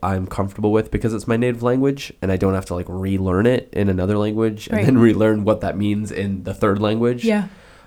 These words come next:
Speaker 2: Yeah.
Speaker 1: Um, so, yeah, I'm, I'm grateful <laughs> that it's in English 'cause I'm having a hard enough time with it.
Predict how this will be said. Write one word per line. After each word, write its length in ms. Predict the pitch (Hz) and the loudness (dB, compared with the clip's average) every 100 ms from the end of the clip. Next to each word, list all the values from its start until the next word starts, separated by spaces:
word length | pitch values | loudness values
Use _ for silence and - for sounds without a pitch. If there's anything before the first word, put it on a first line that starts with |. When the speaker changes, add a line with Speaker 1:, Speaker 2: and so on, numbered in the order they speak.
| _ | _
Speaker 2:
Yeah. 140 | 110 92 | -2 0
Speaker 1:
Um, 260 | 92 87 - _ _ _ _ _ _ | -2 -6 -12 _ _ _ _ _ _
so, 580 | - - 95 90 90 87 _ _ _ | -12 -2 0 2 0 -4 _ _ _
yeah, 380 | - 78 80 71 - | -12 -6 -4 -6 -8
I'm, 220 | 90 - | -10 -10
I'm 120 | 90 | -10
grateful 400 | - - - - | -10 -10 -10 -6
<laughs> 60 | - | -4
that 120 | 101 | -4
it's 220 | 123 - | -6 -6
in 80 | - | -6
English 400 | 50 50 - - | -6 -6 -6 -6
'cause 160 | 98 95 | -6 -2
I'm 80 | |
having 200 | 95 92 | -2 -4
a 40 | 92 | -6
hard 160 | 90 | -6
enough 140 | 90 90 | -8 -8
time 180 | 90 90 | -8 -6
with 120 | 95 | -8
it. 220 | 92 | -10